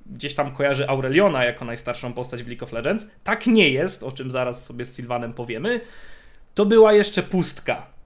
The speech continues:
I ta pustka była czymś wyjątkowym, czymś, co nawet ciężko nam sobie wyobrazić, ponieważ pustka poniekąd jest to tak określone, że znajduje się pod tym wszechświatem legolegendowym. Tam pojawiają się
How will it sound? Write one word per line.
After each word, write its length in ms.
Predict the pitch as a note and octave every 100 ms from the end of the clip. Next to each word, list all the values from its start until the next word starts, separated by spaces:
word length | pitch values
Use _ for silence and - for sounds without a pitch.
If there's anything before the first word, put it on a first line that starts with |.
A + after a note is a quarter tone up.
| - -
I 80 |
ta 100 | F3+
pustka 580 | G#3+ D#4+ D#4 - C#4+ C#4 A#3+
była 280 | G3+ A3+
czymś 280 | G#3+ A3 G#3+
wyjątkowym, 600 | F#3+ G#3 G3 D#3 D#3 F#3
czymś, 300 | F3+ F#3+ F#3
co 160 | - F3
nawet 320 | F3 F3+ -
ciężko 480 | - F#3 G#3 G#3 F3+
nam 160 | E3+
sobie 240 | E3 E3 D#3+
wyobrazić, 520 | D3+ D#3 D#3+ C#3 B2+
ponieważ 500 | - C3+ C3+ C3+ - - - -
pustka 380 | A#3 C4+ - A#3
poniekąd 480 | G#3+ F#3+ G3 F#3 D#3+
jest 120 | E3+
to 60 | -
tak 180 | D#3 C#3+
określone, 500 | - B2+ C#3 E3 D#3
że 100 | D3
znajduje 380 | C#3 C#3 D3
się 240 | D3+ C#3+ C3+ - - - _ -
pod 360 | - F#3 F#3+ -
tym 260 | E3+ E3+
wszechświatem 1000 | E3 - C3+ - D#3 D3 D3 C#3 C#3 C#3+ -
legolegendowym. 920 | C#3 D3 C#3+ C#3 C#3+ C#3 A#2+ A2 G#2+ - - - -
Tam 200 | G3 B3
pojawiają 480 | A3 G#3+ G3 G3 F#3
się 400 | F3+ E3+ D#3 D3+